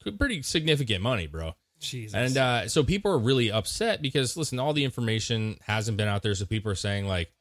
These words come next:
Speaker 1: this is, and rightfully, this is bullshit. Like, they're coming over here. They've never paid a single tax. They've never worked a minute in this country.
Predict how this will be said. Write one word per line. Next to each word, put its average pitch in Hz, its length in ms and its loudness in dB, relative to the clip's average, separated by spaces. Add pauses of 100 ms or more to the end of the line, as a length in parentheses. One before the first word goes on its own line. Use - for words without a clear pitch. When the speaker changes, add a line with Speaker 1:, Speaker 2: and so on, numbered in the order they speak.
(540)
Speaker 1:
this 139 160 0
is, 127 120 -2
and 123 180 0
rightfully, 87 400 -2
this 135 180 0
is 143 80 0
bullshit. 113 480 0 (140)
Like, 104 200 -2
they're 107 180 0
coming 143 300 -4
over 143 160 -2
here. 131 80 2
They've 101 180 0
never 101 200 -2
paid 101 220 -2
a 87 40 -6
single 135 320 -2
tax. 120 320 -2
They've 90 140 -4
never 95 180 -2
worked 90 220 -4
a 90 60 -4
minute 107 280 -2
in 110 60 -8
this - 280 -4
country. 107 460 -4